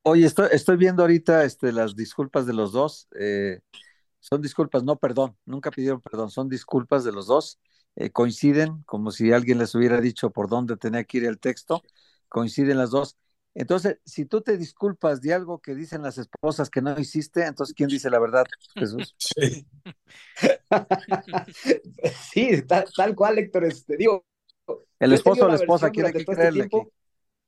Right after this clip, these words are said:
Speaker 1: aquí?
Speaker 2: Sí, no, digo, la versión que he tenido yo durante todo el tiempo y se las he compartido en los diferentes espacios, pues es que hubo una indisciplina donde metieron mujeres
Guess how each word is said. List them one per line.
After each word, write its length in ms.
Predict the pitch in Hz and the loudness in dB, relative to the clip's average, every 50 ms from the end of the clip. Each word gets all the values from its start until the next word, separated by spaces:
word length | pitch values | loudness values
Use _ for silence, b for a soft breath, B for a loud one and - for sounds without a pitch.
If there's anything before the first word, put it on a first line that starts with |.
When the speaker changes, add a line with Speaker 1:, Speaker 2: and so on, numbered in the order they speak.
| _ _ | _ _
Speaker 1:
aquí? 80 | - - | -14 -8
Speaker 2:
Sí, 120 | - 214 | -6 -4
no, 140 | 233 226 254 | -2 2 4
digo, 260 | 254 247 208 190 214 - | 6 6 6 4 2 2
la 120 | 151 151 151 | 2 2 2
versión 400 | 160 156 147 - _ 190 196 - _ _ _ _ _ _ _ _ _ _ 208 | 2 0 0 -2 _ -6 -6 -6 _ _ _ _ _ _ _ _ _ _ -4
que 80 | 196 240 | -2 -2
he 60 | 233 | 0
tenido 300 | - 202 185 202 226 214 | 0 -2 0 0 0 2
yo 120 | 185 202 214 | 2 2 0
durante 300 | 214 196 185 170 165 165 | 0 -4 -6 -6 -6 -6
todo 100 | 175 196 | -6 -8
el 60 | 196 | -6
tiempo 220 | 196 190 190 196 170 | -4 -6 -6 -6 -6
y 20 | |
se 80 | 151 143 | -6 -8
las 140 | 135 123 | -6 -8
he 60 | 151 151 | -8 -8
compartido 420 | - 175 160 156 151 127 156 175 | -6 -4 -4 -4 -4 -2 -4 -4
en 20 | |
los 80 | 165 156 | -4 -4
diferentes 320 | 143 123 135 143 160 160 | -4 -6 -8 -8 -8 -12
espacios, 320 | - - - 143 - 185 170 | -16 -6 -6 -6 -6 -6 -10
pues 140 | 151 131 139 | -16 -14 -14
es 100 | 143 - | -14 -2
que 100 | - 156 | 2 4
hubo 80 | 156 | 4
una 80 | 165 160 | 6 4
indisciplina 500 | 160 156 - - 123 131 143 143 160 165 | 2 0 -4 -6 -4 0 2 2 4 4
donde 200 | 160 147 135 127 | 4 2 2 -2
metieron 400 | 120 117 117 123 131 143 147 147 | -6 -8 -4 -2 -2 -2 -4 -6
mujeres 480 | 135 120 - 135 127 143 - - _ | -12 -6 -4 -2 -2 -2 -6 -10 _